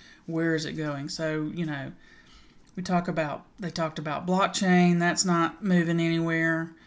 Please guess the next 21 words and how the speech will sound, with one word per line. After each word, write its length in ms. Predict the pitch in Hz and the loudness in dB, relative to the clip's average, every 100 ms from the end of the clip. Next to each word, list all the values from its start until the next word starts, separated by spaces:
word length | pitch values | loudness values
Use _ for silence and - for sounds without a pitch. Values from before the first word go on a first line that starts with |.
| - - - - | -20 -20 -20 -6
Apple 560 | 185 180 180 190 180 180 | 0 2 2 2 2 2
kinda 280 | 180 170 165 | 2 2 2
fell 280 | - 170 | 2 4
on 440 | 165 165 165 165 160 | 4 4 4 2 -2
its 240 | - 190 185 | -4 -2 0
face 380 | 190 175 165 175 | 4 4 4 2
a 60 | |
little 260 | 170 170 165 | 2 0 0
bit 400 | 170 170 165 165 | 0 2 0 -2
where 200 | 170 165 | -4 -2
they 140 | 160 | -4
tried 320 | 156 170 160 | -2 0 2
to 60 | 156 | 0
talk 240 | 170 160 | -4 -4
about 240 | 160 156 - | -4 -6 -6
the 80 | - | -6
E 80 | |
C 240 | 175 180 156 | -4 -4 -4
G. 440 | 180 196 190 185 | 0 2 0 -2
I've 220 | 170 160 | -2 -4
had 320 | 160 160 156 | -4 -6 -6